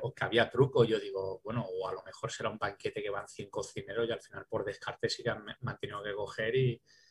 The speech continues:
y hace cada uno un canapé y ya está. Entonces le dije, bueno, déjame que me lo piense, porque claro, fue como, claro, me lo pensé y tal,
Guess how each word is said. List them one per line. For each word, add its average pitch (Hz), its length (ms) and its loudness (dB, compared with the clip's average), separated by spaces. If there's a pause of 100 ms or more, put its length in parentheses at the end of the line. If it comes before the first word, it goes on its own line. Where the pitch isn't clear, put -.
(420)
y 104 640 -2
hace - 300 -6
cada 110 180 4
uno 104 180 -2
un 104 80 -10
canapé 101 540 -2
y 117 140 2
ya - 80 -6
está. - 400 -2 (1300)
Entonces 123 600 4
le 120 180 8
dije, 117 300 8
bueno, 120 240 12
déjame 131 300 8
que 131 80 12
me 143 80 10
lo 135 120 10
piense, 113 600 4
porque 104 240 -4
claro, 117 240 8
fue - 180 0
como, 113 540 2 (720)
claro, - 220 0
me - 40 -8
lo 101 120 -8
pensé 101 320 -4
y 117 40 -2
tal, 127 400 0